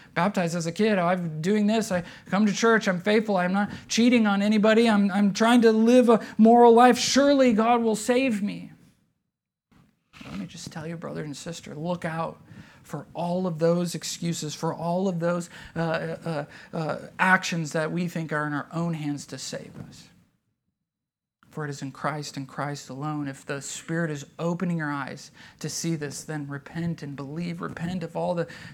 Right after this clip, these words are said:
trying to do it on your own, of trying to earn favor with God, and embrace Christ. Embrace the way,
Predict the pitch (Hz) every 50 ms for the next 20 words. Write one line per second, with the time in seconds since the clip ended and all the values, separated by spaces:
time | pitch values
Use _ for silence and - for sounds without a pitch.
0 | - - - 185 185 196 196 190 170 160 147 156 185 190 196 185 180 170 170 165
1 | 156 156 160 160 160 165 170 - 165 147 - - - - - 190 165 - 202 202
2 | 202 185 185 - - 190 190 202 208 208 208 202 185 170 - - - 185 180 185
3 | 190 165 175 165 156 139 139 - - - 151 143 - - 139 127 127 123 123 123
4 | _ _ _ _ _ _ _ _ _ _ _ _ _ - 139 143 135 127 139 151
5 | 165 165 160 - - - - - - 156 156 160 165 165 147 143 - - - -
6 | - - _ _ _ _ _ _ _ _ - - - - 160 165 165 170 175 165
7 | - - - 151 147 151 160 160 160 156 156 147